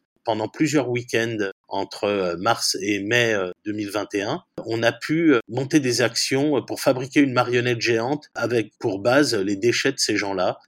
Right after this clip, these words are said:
On a fabriqué donc une marionnette géante qui a pu, euh, déambuler le treize juin deux mille vingt et un dans le quartier, accompagnée par une batucada mécanique, avec toute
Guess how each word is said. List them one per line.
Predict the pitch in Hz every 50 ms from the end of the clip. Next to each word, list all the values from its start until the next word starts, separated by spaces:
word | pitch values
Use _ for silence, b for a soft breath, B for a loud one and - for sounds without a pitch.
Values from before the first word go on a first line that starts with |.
| -
On | 104 110 110
a | 107
fabriqué | - - 143 123 123 117 117 - - - 131 139 139
donc | 123 110 104 - -
une | 101
marionnette | 107 110 104 113 107 110 113 104 101
géante | 104 110 107 98 107 135 156 - _ _ _
qui | - 120 120 120
a | 117
pu, | 117 - - - 151 160 160 139
euh, | 120
déambuler | 92 117 127 127 127 123 113 113 107 117 123
le | 131 123 104
treize | - - - 127 117 107 -
juin | 110 117 120 123 123 120 107
deux | 101 110
mille | 107 110 107 101
vingt | 95 107 98 - -
et | 101
un | 98 101 110 131 139 - _ _
dans | 117 117 123
le | 131 131
quartier, | 127 - - - - - - 110 113 117 131 143 - _ _ _ _
accompagnée | 104 - - 131 117 127 120 120 123 127
par | 123 120 104 110
une | 107 104
batucada | 110 107 - - 104 - 110 98 110 107
mécanique, | 104 98 92 - 101 98 101 110 123 135 135 135 -
avec | 107 95 95 101 95 -
toute | - - 120